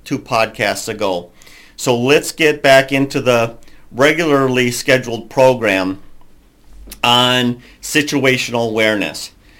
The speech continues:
We have, it's situational awareness that's going to help us. It's our key tool as we're patrolling the church, the grounds.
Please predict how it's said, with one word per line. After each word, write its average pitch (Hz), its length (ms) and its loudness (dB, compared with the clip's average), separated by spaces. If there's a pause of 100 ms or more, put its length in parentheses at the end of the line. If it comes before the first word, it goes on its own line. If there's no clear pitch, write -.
(320)
We 151 320 4
have, 143 580 2
it's 131 260 -4
situational 165 880 0
awareness 120 560 -2
that's 107 220 -6
going 123 340 -2
to 123 120 -2
help 120 300 -2
us. 117 140 -4
It's 123 160 -4
our 135 120 0
key 170 360 -2
tool 127 500 -2 (360)
as 135 280 2
we're 131 200 -2
patrolling 131 800 0
the 120 80 -6
church, - 460 -6
the 110 100 -10
grounds. 110 680 -2